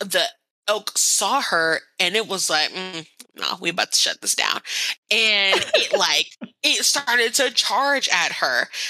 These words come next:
Speaker 1: And so she was like, "What the fuck?" Like, she was like, she was, she's a, she's a baby, she's a child. And so she was
Speaker 2: Mm-hmm. And
Speaker 1: terrified.
Speaker 2: that's
Speaker 1: And so
Speaker 2: obviously how
Speaker 1: then
Speaker 2: she reacted, was like, "What the fuck?" as a child.
Speaker 1: She had no fight or flight response. She just had,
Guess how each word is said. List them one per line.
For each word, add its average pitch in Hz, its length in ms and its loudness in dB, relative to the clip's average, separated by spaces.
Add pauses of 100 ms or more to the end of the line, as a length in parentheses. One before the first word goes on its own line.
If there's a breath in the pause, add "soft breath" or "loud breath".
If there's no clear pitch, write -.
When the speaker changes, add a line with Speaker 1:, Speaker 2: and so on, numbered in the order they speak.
(140 loud breath)
Speaker 1:
And 220 180 2
so 202 140 2
she - 220 2
was 262 220 0
like, 120 300 0
"What 220 180 -4
the 196 60 -2
fuck?" 220 260 -2
Like, 180 120 2
she 202 160 2
was 196 260 -4
like, 131 220 -6 (180)
she - 160 4
was, 254 260 0
she's 370 220 2
a, 381 100 0
she's 302 220 0
a 294 60 -10
baby, 403 320 -2
she's 247 160 0
a - 20 -10
child. - 440 0 (360 loud breath)
And 220 120 2
so 214 120 2
she 226 220 2
was 226 160 2
Speaker 2:
Mm-hmm. 254 120 2
And 262 80 2
Speaker 1:
terrified. 180 360 2
Speaker 2:
that's 220 180 4
Speaker 1:
And 226 80 4
so 208 60 4
Speaker 2:
obviously 190 340 4
how 185 120 4
Speaker 1:
then 175 100 4
Speaker 2:
she 180 140 0
reacted, 156 500 2
was 135 200 -2
like, 135 200 0
"What 139 160 0
the 127 80 -4
fuck?" 127 380 -2 (220)
as 170 200 0
a 156 60 2
child. 151 300 2
Speaker 1:
She 240 300 4
had 262 360 4
no 185 180 2
fight 160 400 2
or 160 100 2
flight 139 360 0
response. 127 560 0
She 220 280 2
just 202 280 0
had, 175 380 0